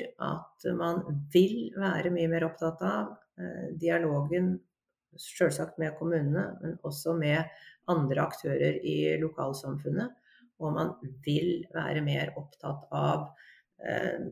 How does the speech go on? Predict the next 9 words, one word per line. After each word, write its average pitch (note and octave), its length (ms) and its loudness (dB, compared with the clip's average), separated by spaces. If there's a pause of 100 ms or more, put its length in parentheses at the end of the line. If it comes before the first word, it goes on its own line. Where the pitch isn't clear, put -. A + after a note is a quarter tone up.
(600)
å D#3+ 80 6
ivareta D3 560 2 (600)
natur- D3 420 0
og D3 80 6
miljøhensyn. D3 680 2 (680)
Så F#3+ 140 6
vi G#3+ 120 10
har G#3 160 12
jo, G#3 120 12